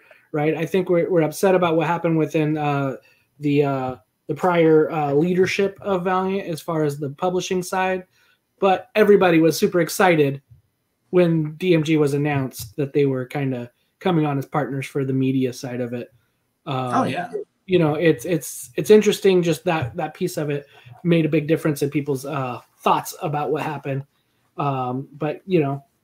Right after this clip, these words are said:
Speaker 1: I, I, I, we haven't seen what he's really gonna be able to cap-, capable of within producing these movies. Um, you know, m-, movies of Bloodshot itself still had original leadership involved with it.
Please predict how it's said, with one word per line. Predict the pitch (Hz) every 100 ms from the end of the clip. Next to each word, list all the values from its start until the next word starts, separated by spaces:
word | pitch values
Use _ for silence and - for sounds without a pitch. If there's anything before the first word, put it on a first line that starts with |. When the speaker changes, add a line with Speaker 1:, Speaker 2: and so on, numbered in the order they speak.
| _ 165
Speaker 1:
I, | 175
I, | 180 185 185 185
I, | 180
we | 175 202
haven't | 214 202
seen | - 233
what | 185
he's | 196 170
really | 196 202 180
gonna | 185 160
be | 185
able | 175 160
to | 175 180
cap-, | -
capable | 208 202 180 147 143
of | 139 _ _ -
within | 190 180 180 170
producing | 165 156 160 147
these | 139 135
movies. | 180 180 147 131 - _ _ _ -
Um, | 160 143 139 180
you | 165
know, | 151
m-, | 139 165 160 170
movies | 180 180 175 170
of | 160 151 156
Bloodshot | 147 175 185 - 180 147 160
itself | 143 - 208 175 - - _ -
still | - 214 214
had | 170 190 180 175 -
original | 165 165 160 151
leadership | 143 143 143 - 143
involved | 143 135 139 151 143
with | 131 123
it. | 127